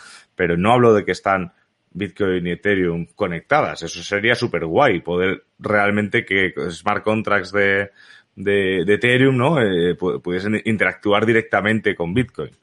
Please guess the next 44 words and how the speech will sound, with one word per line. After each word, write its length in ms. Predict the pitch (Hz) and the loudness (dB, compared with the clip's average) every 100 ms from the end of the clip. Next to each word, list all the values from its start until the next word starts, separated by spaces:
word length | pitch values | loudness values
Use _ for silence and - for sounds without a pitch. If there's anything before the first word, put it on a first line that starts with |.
| - _ _ - - | -20 _ _ -20 -18
Eso, 200 | - - | -10 -4
eso, 260 | 202 - - | -2 0 0
eso 300 | 92 104 123 | 0 0 0
es 100 | 110 | 2
otra 200 | 139 80 | -2 -4
cosa. 300 | 107 - - _ _ _ _ - | -6 -8 -12 _ _ _ _ -4
Para 160 | 95 | -2
mí 120 | 92 123 | 0 0
eso 160 | 131 | -2
sí 160 | 123 120 | -6 -4
que 80 | 101 | -4
es 160 | - | -4
interoperabilidad, 760 | 95 85 85 85 80 78 90 101 | -8 -6 -6 -4 -4 -2 -2 -2
pero 160 | 87 | -2
como 200 | 87 85 | -4 -2
la 80 | 85 | -2
entiendo 340 | 85 113 131 101 | -2 0 0 2
yo, 220 | 120 - | 0 -2
y 220 | 80 80 | -6 -6
a 60 | 82 | -8
lo 60 | 80 | -10
mejor 200 | 80 110 | -4 -4
la 40 | |
estoy 160 | 110 120 | -4 -6
entendiendo 420 | 113 110 92 82 | -6 -6 -6 -6
mal, 240 | 80 64 | -6 -6
¿eh? 120 | 73 - - | -8 -10 -8
Pero 340 | 92 85 82 - - - - _ | -4 -4 -6 -14 -20 -20 -20 _
cuando 400 | 87 87 85 85 | -10 -6 -4 -4
se 100 | 101 | 0
habla 120 | 107 | 2
de 80 | 117 | 2
interoperabilidad 760 | 113 113 110 107 104 107 107 | 2 0 2 2 2 4 2
de 340 | 104 107 104 104 | 4 4 4 4
blockchains, 600 | 113 127 - 80 67 _ _ _ _ _ _ _ | 2 -2 -4 -8 -8 _ _ _ _ _ _ _
es 560 | 92 98 98 92 - - | -6 -6 -6 -8 -10 -6
crear 420 | 101 101 107 107 | -2 2 4 4
un, 480 | 104 104 101 98 82 | 2 0 -4 -6 -6
como 180 | 90 92 | -6 -4
dice 120 | 98 | -4
aquí 180 | 101 110 | -2 -2
Camilo, 540 | 107 104 117 127 113 - | 0 2 4 4 2 -2
lo 240 | 92 92 | -2 0
del, 380 | 90 85 85 80 | 0 0 -4 -6